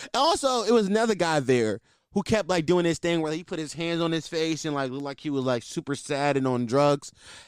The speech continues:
And I saw him, I was like, "It must be tiring to have to pretend that you're so sad all the time." Like, it has to be tiring to just put on this facade that, "Oh my God, I wanna kill myself."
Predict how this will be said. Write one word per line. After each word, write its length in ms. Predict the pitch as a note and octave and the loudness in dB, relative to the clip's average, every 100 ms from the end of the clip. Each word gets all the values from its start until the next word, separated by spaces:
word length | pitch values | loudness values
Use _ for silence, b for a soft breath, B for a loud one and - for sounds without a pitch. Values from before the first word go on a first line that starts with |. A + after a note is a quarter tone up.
| - | -6
And 140 | A3 | -2
I 80 | B3 | -2
saw 380 | - - G#3+ G3 | -4 0 0 2
him, 160 | E3+ | 0
I 100 | E3+ | 2
was 160 | E3+ C#3+ | 0 0
like, 220 | D3 - | -4 -4
"It 160 | G#3 C4 | -4 -2
must 340 | C4 B3 - | 0 -2 -4
be 140 | - E3+ | -10 -10
tiring 680 | - B2+ B2 F#2+ F2 F2 - | -6 -2 -2 -2 -6 -12 -10
to 120 | C#3+ | -4
have 160 | C#3+ - | -4 -6
to 80 | - | -10
pretend 560 | - - C3+ A2+ F#2+ B B B - | -10 -6 -4 -4 -6 B B B -4
that 200 | C#3+ - | -4 -2
you're 140 | C#3 | -6
so 400 | B2 - D#3+ D3+ | -6 -2 0 0
sad 460 | C3+ - C3 A#2+ G#2 | -4 -4 -4 -2 -4
all 120 | F2+ | -6
the 100 | E2+ | -10
time." 380 | - - G1+ - _ _ _ | -12 -16 -18 -20 _ _ _
Like, 180 | D#3+ A3+ | -4 -2
it 80 | D4+ | -2
has 420 | C4+ A3+ A#3+ A3+ | -4 -2 -2 -2
to 120 | - F#3 | -2 -2
be 220 | C#3+ C3+ | 0 -2
tiring 800 | - - D3 C3+ G2+ F2 D#2+ D#2 _ B B | -4 -4 -2 0 -2 -4 -10 -14 _ B B
to 80 | - | -8
just 380 | C3 E3+ - - | 0 0 -2 -2
put 220 | - F#3+ | 2 4
on 120 | F3 | 4
this 160 | D#3+ D#3 | 2 -2
facade 640 | - C3+ - D3+ C#3 B2 | -6 -8 -2 0 2 0
that, 140 | B2+ C3 | -2 -2
"Oh 160 | D#3+ | -2
my 200 | E3 D3+ | -2 -4
God, 340 | C#3 D3+ D3 C3 | -2 -2 -2 -2
I 120 | C#3 | -2
wanna 340 | D#3+ E3 D3+ | -2 -2 -6
kill 360 | C#3 - F#3 G3 | -8 -8 -4 -2
myself." 880 | F#3 D#3+ C#3 C#3 C3 A2 G2+ - - | -2 -4 -4 -4 -4 -4 -6 -12 -20